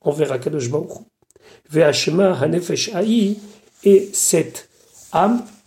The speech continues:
s'est ensuite trouvée coupable. Alors ici, c'est très important. C'est pas nous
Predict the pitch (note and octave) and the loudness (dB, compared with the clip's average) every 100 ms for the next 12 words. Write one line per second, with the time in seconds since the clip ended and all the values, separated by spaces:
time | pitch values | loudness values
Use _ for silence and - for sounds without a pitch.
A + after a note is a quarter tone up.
0 | _ _ - - G3 - E3 - - C4 | _ _ -6 0 0 2 -2 -2 0 2
1 | G#3 - - _ _ _ _ _ _ _ | 2 -2 -16 _ _ _ _ _ _ _
2 | _ - F3+ E3 G3+ G3+ - C#3+ - _ | _ -6 -2 0 0 0 -4 -6 -6 _
3 | _ _ _ - C3+ B2 A2+ A#3+ G#3 F#3 | _ _ _ -4 -2 0 -2 -4 -2 -4
4 | - G3 F#3+ - - G3 C4+ - - _ | 0 2 2 -2 -2 0 0 -4 -20 _
5 | _ _ _ _ _ _ - - - F3 | _ _ _ _ _ _ -20 -12 -4 2
6 | G#3 G3 A3 G3+ | 6 8 6 4